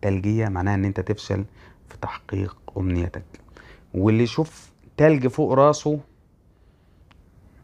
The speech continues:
تمام، بس التلج ده بيذوب،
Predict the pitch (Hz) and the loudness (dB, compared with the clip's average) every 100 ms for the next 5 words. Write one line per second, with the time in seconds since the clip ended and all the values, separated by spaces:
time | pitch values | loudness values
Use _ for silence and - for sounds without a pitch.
0 | - - - - 101 113 139 131 - - | -20 -20 -20 -4 0 2 0 -4 -20 -20
1 | _ _ _ - 104 113 - 120 147 139 | _ _ _ -6 -2 0 -2 4 4 4
2 | 123 123 143 131 _ - - _ _ 107 | 2 2 2 0 _ -20 -20 _ _ 0
3 | 135 135 135 156 147 147 | 2 4 4 4 4 0